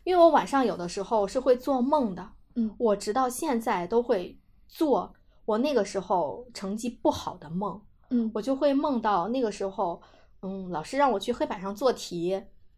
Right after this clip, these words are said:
Speaker 1: 尤其是数学老师，我特别害怕我的数学老师。
Speaker 2: <laughs> 最怕哪科来哪科。
Speaker 1: <laughs> 是的，
Speaker 2: 嗯。
Speaker 1: 我的数学老师让我去黑板上做题，我没有做出来，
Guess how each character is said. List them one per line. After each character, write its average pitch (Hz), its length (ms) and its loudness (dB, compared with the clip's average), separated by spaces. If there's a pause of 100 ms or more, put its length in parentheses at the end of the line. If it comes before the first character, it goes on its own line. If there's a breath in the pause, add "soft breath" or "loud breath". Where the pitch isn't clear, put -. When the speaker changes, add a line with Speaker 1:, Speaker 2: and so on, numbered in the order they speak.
(120)
Speaker 1:
尤 226 100 -4
其 240 100 -6
是 269 120 -2
数 277 200 -2
学 196 160 2
老 170 160 0
师， - 220 0
我 247 100 2
特 311 360 6
别 208 120 6
害 - 280 10
怕 311 160 12
我 220 80 10
的 233 100 10
数 370 180 8
学 294 160 8
老 240 200 10
师。 262 400 4 (140)
Speaker 2:
<laughs> - 400 -6
最 320 160 6
怕 269 200 4
哪 202 180 0
科 240 220 0
来 196 180 2
哪 226 200 0
科。 359 260 4
Speaker 1:
<laughs> - 0 -
是 453 240 10
的， 262 120 8 (140)
Speaker 2:
嗯。 202 180 -12
Speaker 1:
我 214 60 -2
的 226 80 2
数 233 160 -6
学 208 160 0
老 165 180 -4
师 180 320 -8 (380 soft breath)
让 233 100 -8
我 185 120 -4
去 - 420 -8
黑 - 180 -10
板 175 140 -6
上 175 180 -10
做 190 260 -4
题， - 260 -14
我 185 140 -4
没 185 120 -4
有 226 140 -2
做 233 160 -4
出 240 160 -8
来， 185 340 -12